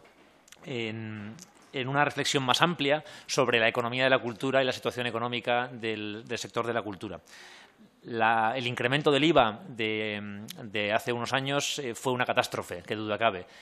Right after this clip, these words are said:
pero la reducción del iva cultural no sería, eh, una panacea tampoco. Desgraciadamente, la catástrofe producida no tiene vuelta atrás y, y su reducción, eh, no sería una, una salvación automática.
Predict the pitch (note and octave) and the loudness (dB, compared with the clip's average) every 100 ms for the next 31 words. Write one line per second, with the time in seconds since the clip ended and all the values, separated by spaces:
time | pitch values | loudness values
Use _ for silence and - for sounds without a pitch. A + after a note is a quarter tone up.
0 | - - A#2+ A#2 A#2 A2+ A2 G#2 - C#3 | -18 -4 0 4 4 4 0 -6 0 4
1 | C#3+ B2+ B2 B2 A#2 A2+ A#2+ C#3 B2+ B2+ | 4 2 -8 -2 -2 -2 -4 0 0 0
2 | G#2+ B2+ B2+ C3+ B2 A#2 C3 - A#2 A2+ | 0 4 4 4 -2 0 0 2 -2 -2
3 | G2+ F#2+ A#2+ B2 G#2+ G2+ G2+ F#2+ F#2+ - | -4 -6 -8 -6 -6 -6 -10 -12 -14 -12
4 | A#2 G#2+ G2+ G2 F2+ E2+ F#2 - - _ | -6 -4 -4 -4 -8 -8 -12 -14 -20 _
5 | _ - G#2 G2+ A#2 A2 A2 A2+ A2+ A2 | _ -14 -10 -6 -2 -2 -2 -2 -2 0
6 | - C3 C3 A#2+ A#2 A2 A2 A#2 A2 A2 | 2 2 0 -4 -2 -4 -4 -2 -2 -2
7 | A#2 G#2+ G2+ F#2+ G#2+ G#2+ A#2+ C#3+ E3+ - | -6 -6 -6 -4 -4 -2 0 2 2 0
8 | - - - B2+ G#2+ G2+ G2+ A#2+ - A2 | -14 -20 -10 -8 -6 -8 -8 -10 -6 -6
9 | G#2+ G2+ B2+ A#2+ A#2 A#2 A2+ G#2 G2+ G2+ | -6 -6 -4 -2 -4 -8 -8 -6 -6 -8
10 | G2 F#2 G2+ A#2 A#2 G#2+ A2+ A2 A2+ G#2+ | -10 -14 -14 -8 -6 -6 -4 -4 -4 -10
11 | G#2 - B2 A2+ G#2+ G#2+ G2+ - G#2 G#2 | -12 -10 -8 -4 -4 -2 -4 -2 -4 -4
12 | G#2 A2 G#2+ G#2 G2 F#2 | -8 -8 -6 -6 -8 -14